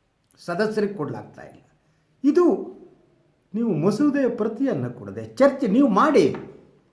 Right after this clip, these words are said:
ಆದರೆ ಶಾಸನ ಸಭೆಯಲ್ಲಿ ಒಂದು ಚರ್ಚೆ ನಡಿಬೇಕಲ್ವ? ಆ ಚರ್ಚೆ ನಡೆಯುವುದಕ್ಕೂ ಅವಕಾಶ ಯಾಕೆ ಕೊಡ್ತೀರಿ ಅಂತ. ಅದಕ್ಕೆ ಸಿದ್ದರಾಮಯ್ಯ ತುಂಬ ನೋವಿನಿಂದ ಒಂದು ಮಾತನ್ನು,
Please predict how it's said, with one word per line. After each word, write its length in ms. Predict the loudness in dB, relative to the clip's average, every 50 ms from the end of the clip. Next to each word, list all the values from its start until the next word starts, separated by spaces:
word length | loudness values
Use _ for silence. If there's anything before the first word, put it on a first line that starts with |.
| _ -8
ಆದರೆ 520 | -8 -8 -6 -6 -8 -10 -10 -14 -20 -20 _ _ _ _ _ _ -20 -18
ಶಾಸನ 580 | -16 -12 -8 -4 -4 -4 -4 0 2 2 2
ಸಭೆಯಲ್ಲಿ 460 | 2 0 -2 -4 -2 -2 -2 0 0 0
ಒಂದು 200 | 0 0 -2 -4
ಚರ್ಚೆ 520 | -6 -4 -4 -4 -4 -6 -6 -6 -4 -4
ನಡಿಬೇಕಲ್ವ? 600 | -4 -2 -4 -6 -6 -8 -10 -12 -12 -12 -12 -12 -14 -14 -18 -20 _ _ _ _ _ _ _ _ _ _ _ _
ಆ 80 | -8 -8
ಚರ್ಚೆ 640 | -8 -10 -4 0 2 2 2 0 -4 0 2 4
ನಡೆಯುವುದಕ್ಕೂ 680 | 6 6 6 6 4 4 4 4 4 2 2 2 2 2
ಅವಕಾಶ 460 | 4 4 4 2 2 0 -2 -2 -2 -2
ಯಾಕೆ 360 | -2 0 0 0 -2 -4 -6 -8
ಕೊಡ್ತೀರಿ 500 | -8 -8 -8 -10 -14 -14 -14 -14 -18 -18
ಅಂತ. 100 | -20 -20 -20 _ _ _ _ _ _ _ _ _ _ _ _ _ _ _ _ -2
ಅದಕ್ಕೆ 360 | 0 0 0 0 2 2 2
ಸಿದ್ದರಾಮಯ್ಯ 520 | 2 2 0 2 4 4 4 4 2 0 -2 0
ತುಂಬ 260 | 0 -2 0 2 2 2 2
ನೋವಿನಿಂದ 460 | 4 2 2 2 2 0 0 0 0
ಒಂದು 240 | 0 0 0 0 0
ಮಾತನ್ನು, 720 | 0 -2 -2 -2 -4 -6 -6 -6 -8 -8 -10 -16 -20 -20